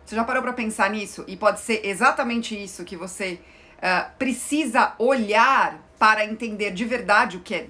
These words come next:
desapegar, né? E aí, qual o tamanho da dor que você sente quando você precisa desapegar de roupas que um dia te deixaram bem, que um dia te deixaram bonita? Me conta aqui.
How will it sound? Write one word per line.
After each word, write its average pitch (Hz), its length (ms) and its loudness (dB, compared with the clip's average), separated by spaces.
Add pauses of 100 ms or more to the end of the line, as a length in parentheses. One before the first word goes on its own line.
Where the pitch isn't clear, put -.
(120)
desapegar, 196 1600 2 (680)
né? 208 340 0 (360)
E 247 120 4
aí, 262 300 4
qual 269 220 4
o - 20 -4
tamanho 254 480 2
da 226 140 2
dor 220 240 -2
que 233 80 -12
você 214 240 -8
sente 220 320 -6
quando 208 180 -6
você 220 80 -10
precisa 202 180 -6
desapegar 226 600 0
de 262 80 -6
roupas 277 360 -2
que 339 100 -6
um 359 100 0
dia 269 420 4
te 226 120 -6
deixaram 202 460 0
bem, 233 220 -6
que - 140 -8
um 277 100 0
dia 233 460 2
te - 100 -10
deixaram 180 380 -6
bonita? 160 480 -10 (760)
Me 240 140 0
conta 302 720 4
aqui. 269 540 0